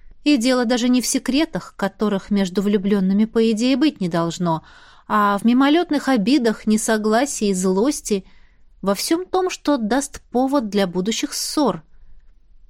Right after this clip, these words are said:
Эл хороший парень, признаю, но... Может, ей всё же лучше влюбиться в кого-нибудь другого? Аллегро тоже надолго не задержался — доставил нас домой, перекинулся парой слов с Чумой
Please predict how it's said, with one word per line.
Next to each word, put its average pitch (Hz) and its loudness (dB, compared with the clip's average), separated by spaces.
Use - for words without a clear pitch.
Эл 254 -2
хороший 269 -2
парень, 170 -2
признаю, 220 0
но... 202 0
Может, 175 -8
ей 180 -4
всё - -8
же 190 -6
лучше 190 -6
влюбиться 185 -4
в - -10
кого-нибудь 196 0
другого? 220 0
Аллегро 302 2
тоже 202 -2
надолго 190 0
не 202 2
задержался — 190 -2
доставил 202 -2
нас 190 0
домой, 233 2
перекинулся 220 -2
парой 196 -2
слов 196 -2
с - -8
Чумой 262 2